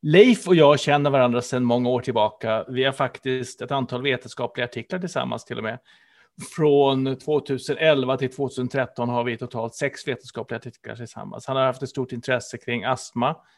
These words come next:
och astmabehandling, precis som jag har haft. Och vi har, eh, träffats på många internationella möten och vi har, eh, eh,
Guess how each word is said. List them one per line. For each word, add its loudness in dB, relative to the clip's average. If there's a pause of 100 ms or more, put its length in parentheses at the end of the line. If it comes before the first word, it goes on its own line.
(440)
och -4
astmabehandling, -4
precis -6
som -8
jag 2
har -2
haft. -6
Och -8
vi -6
har, 0
eh, -2 (880)
träffats 0
på -8
många 0
internationella -4
möten -2
och -2
vi 0
har, -2
eh, -2 (1120)
eh, -10